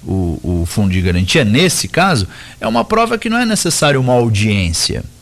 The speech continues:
É, apenas ali com os documentos, se o advogado tiver um cuidado maior, ele pode fazer uma pesquisa relacionada à empresa, verificar que, que fechou. Você tem algumas atividades que fecharam por conta de decretos municipais.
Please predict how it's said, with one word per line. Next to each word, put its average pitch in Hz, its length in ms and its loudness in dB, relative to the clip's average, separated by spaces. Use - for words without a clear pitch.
É, 107 220 0
apenas 202 580 2
ali 147 220 2
com 175 240 0
os 139 160 0
documentos, 135 840 0
se - 120 0
o 190 40 4
advogado 139 460 2
tiver 110 460 0
um 110 120 -4
cuidado 110 420 0
maior, 196 400 0
ele 110 140 -4
pode 107 220 -4
fazer 110 180 -2
uma 117 120 -2
pesquisa 175 720 0
relacionada 104 600 0
à 147 40 -2
empresa, 151 640 2
verificar 104 600 -2
que, 92 340 -2
que - 140 -2
fechou. 170 680 2
Você - 160 -2
tem 143 140 0
algumas 123 420 2
atividades 104 560 -2
que - 120 -10
fecharam 95 400 0
por 92 160 -4
conta 95 260 -2
de 95 80 0
decretos 92 760 -2
municipais. 123 920 2